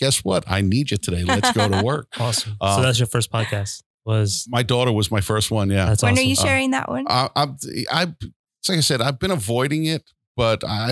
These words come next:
Speaker 1: I think I'm gonna put it out there just 'cause it is good content. So for me, we're live streaming and recording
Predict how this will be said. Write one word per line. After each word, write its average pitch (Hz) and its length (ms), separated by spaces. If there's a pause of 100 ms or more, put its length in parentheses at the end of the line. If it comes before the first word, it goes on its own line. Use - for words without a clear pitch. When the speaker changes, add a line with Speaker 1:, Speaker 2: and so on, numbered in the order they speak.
Speaker 1:
I 135 120
think 170 180
I'm 190 60
gonna 143 100
put 127 180
it 123 40
out 139 100
there 120 100
just 120 160
'cause 117 140
it 107 80
is 120 140
good - 180
content. 143 400
So - 120 (280)
for 151 100
me, 175 160
we're 147 200
live 120 260
streaming 123 420
and 113 200
recording 107 640